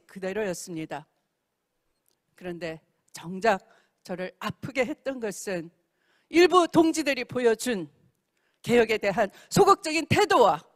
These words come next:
냉소였습니다. 하지만 이를 악물고 눈물을 참아내며 끝내 여기까지 왔습니다.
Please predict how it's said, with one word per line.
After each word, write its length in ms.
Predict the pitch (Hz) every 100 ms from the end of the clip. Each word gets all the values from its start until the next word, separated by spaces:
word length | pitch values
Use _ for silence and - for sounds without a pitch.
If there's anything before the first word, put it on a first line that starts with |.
| _
냉소였습니다. 960 | 196 208 190 220 208 - 196 170 208 - _ _ _ _ _ _ _ _
하지만 480 | 180 214 175 165 - _ 202
이를 200 | 202 196
악물고 640 | 233 254 247 240 208 156 - _ _ _
눈물을 400 | - 190 180 185
참아내며 760 | 202 - 254 233 208 196 202 175 _ _ -
끝내 520 | 415 392 262 156 _ -
여기까지 720 | 202 190 - 160 151 165 156 _
왔습니다. 720 | 190 170 - 180 156 156 160